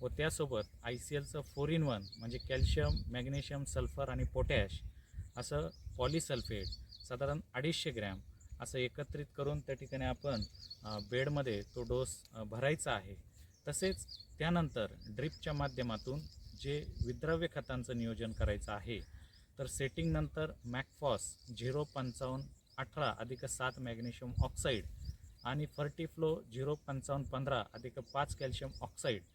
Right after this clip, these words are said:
या दोन ग्रेड अल्टरनेट म्हणजे आलटून पालटून एकरी पाच किलो त्या ठिकाणी आपण त्याचं नियोजन करायचं आहे. त्यानंतर, अ, ज्यावेळी फळवाढ ते मॅच्युरिटी अवस्था म्हणजे फळ तयार होण्याची अवस्था येते,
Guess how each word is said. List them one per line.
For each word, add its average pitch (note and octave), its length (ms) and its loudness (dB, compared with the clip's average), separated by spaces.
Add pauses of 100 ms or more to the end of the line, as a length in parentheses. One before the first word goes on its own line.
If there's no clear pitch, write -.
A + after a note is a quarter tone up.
(340)
या B2+ 120 0
दोन E3+ 360 4
ग्रेड D#3+ 260 6 (100)
अल्टरनेट C3+ 640 2
म्हणजे A#2+ 300 -4
आलटून B2+ 320 -2
पालटून C3+ 560 -2
एकरी C3+ 300 -8 (120)
पाच D#3 260 2
किलो A#2+ 280 -2 (460)
त्या C3 100 0
ठिकाणी C3+ 320 -2
आपण B2+ 320 -2
त्याचं B2 360 -4
नियोजन D3+ 380 2
करायचं B2 420 0
आहे. B2 300 0 (640)
त्यानंतर, D#3+ 540 4 (500)
अ, A#2+ 200 0
ज्यावेळी D3+ 520 2 (300)
फळवाढ D#3+ 480 6 (400)
ते D#3 200 0 (120)
मॅच्युरिटी D3+ 560 0
अवस्था A2+ 440 2
म्हणजे A#2 200 -2
फळ D#3 260 2 (100)
तयार C#3+ 160 6
होण्याची B2 340 2
अवस्था A#2 500 0 (120)
येते, A2+ 400 0